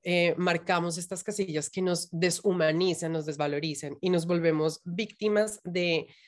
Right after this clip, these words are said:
la violencia, especialmente por parte de los hombres cisgénero heterosexuales, y por esa razón es que los niveles de violencia sexual en contra de las mujeres trans son muy altos. Así fue exactamente como me infecté yo.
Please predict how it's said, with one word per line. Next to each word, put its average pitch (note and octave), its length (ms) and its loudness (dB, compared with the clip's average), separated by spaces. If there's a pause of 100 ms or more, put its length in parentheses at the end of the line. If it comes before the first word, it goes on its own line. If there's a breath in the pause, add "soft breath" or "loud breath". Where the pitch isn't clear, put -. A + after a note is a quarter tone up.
(100)
la E3 100 4
violencia, D#3+ 480 2
especialmente D#3 580 -4
por - 220 -4
parte D#3 240 0
de D3 80 0
los F3 220 -6
hombres C#3+ 300 -2
cisgénero C#3+ 500 -4
heterosexuales, F3 800 0 (380 loud breath)
y G#3 80 -4
por G3 180 4
esa F3+ 160 0
razón G#3 280 0
es D3+ 100 -4
que F#3+ 220 0
los F#3 220 -2
niveles D#3+ 420 0
de F3 100 -2
violencia D3+ 400 -2
sexual D3+ 340 -4
en C#3 140 -6
contra D#3 320 0
de E3 60 4
las F3 120 0
mujeres E3 340 -2
trans D3 380 -4
son C#3 300 -2
muy D3 180 0
altos. - 540 -2 (720 loud breath)
Así G#3 320 0
fue B3 160 -4
exactamente F#3+ 500 -2
como F#3 260 -2
me D#3 120 -2
infecté B2 360 -6
yo. D#3+ 320 0